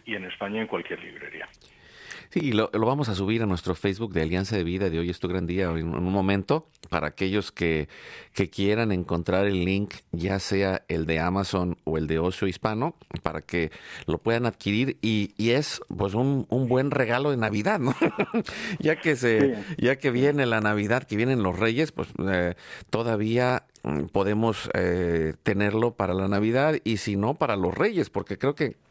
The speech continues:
Speaker 2: eh, creo que es algo que, que podemos, eh, a-, adquirir y poner a lo mejor ahí en medio de la mesa. <laughs> Primero leerlo nosotros, pero luego, eh,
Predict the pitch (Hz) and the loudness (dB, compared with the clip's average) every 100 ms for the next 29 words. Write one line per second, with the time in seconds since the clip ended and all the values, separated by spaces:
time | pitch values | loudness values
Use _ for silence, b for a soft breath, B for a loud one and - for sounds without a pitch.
0 | - - 85 82 - B B B - 107 | -6 0 2 2 -2 B B B -4 0
1 | 120 - 135 127 113 - 113 110 - - | 0 0 2 4 2 2 0 0 -6 -4
2 | 101 113 113 120 143 B B B - - | 0 2 2 2 0 B B B -6 0
3 | 101 95 92 90 - - 92 107 123 147 | 2 4 2 2 0 -4 -2 2 2 2
4 | 135 - - - 90 - - 107 104 101 | 0 -4 -6 -6 -4 -6 -2 0 0 -2
5 | - 104 95 - 113 127 151 170 170 B | -2 -2 -2 -2 0 2 2 0 -2 B
6 | B - 110 98 113 117 156 143 117 107 | B -4 -2 0 2 4 4 4 4 2
7 | 131 135 123 127 127 120 131 117 98 101 | 2 2 2 2 2 2 2 2 2 2
8 | 135 135 147 160 - - - - 113 143 | 2 2 0 0 -4 -12 -10 -2 0 2
9 | 160 135 160 147 120 107 131 143 170 151 | 4 4 4 4 2 2 2 2 0 2
10 | 110 110 160 180 135 B B B 107 107 | 0 2 2 2 0 B B B 0 0
11 | 104 | 0